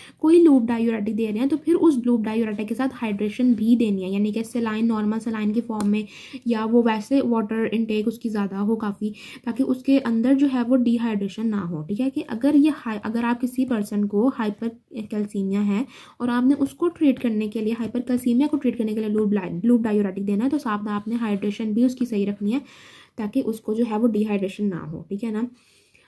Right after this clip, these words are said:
अच्छा, उसके बाद आ जाती है हाइपरकैलेमिया, क्योंकि ये पोटेशियम लॉस भी कॉज करवाता है। आप देख रहे हैं कि सोडियम पोटेशियम क्लोराइड टू क्लोराइड का, को ट्रांसपोर्टर को ये इनहिबिट कर रहा है, तो इसका मतलब है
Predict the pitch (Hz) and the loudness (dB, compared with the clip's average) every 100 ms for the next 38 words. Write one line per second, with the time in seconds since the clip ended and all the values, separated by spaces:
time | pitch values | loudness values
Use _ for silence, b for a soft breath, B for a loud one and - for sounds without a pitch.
0 | - 214 196 233 277 277 269 262 294 269 | -12 -8 -6 0 2 4 2 2 0 0
1 | 226 247 254 254 214 196 208 247 277 269 | -2 -2 0 2 2 2 2 4 4 4
2 | 233 208 277 285 277 277 277 254 262 247 | 0 0 2 4 4 4 2 -2 -2 -2
3 | 240 247 233 226 226 247 269 277 247 214 | -2 -4 -2 0 0 0 0 2 2 2
4 | 247 247 226 208 247 262 233 208 202 208 | 2 2 -2 -2 0 2 0 0 -2 0
5 | 269 254 226 214 226 247 202 - 202 262 | 0 2 2 0 -2 -6 -6 -8 -2 2
6 | 254 240 220 233 208 220 247 254 240 233 | 2 0 0 -4 -2 0 4 4 4 0
7 | 220 196 - 180 180 233 247 233 226 269 | 0 -4 -6 -6 -6 -2 -2 0 0 0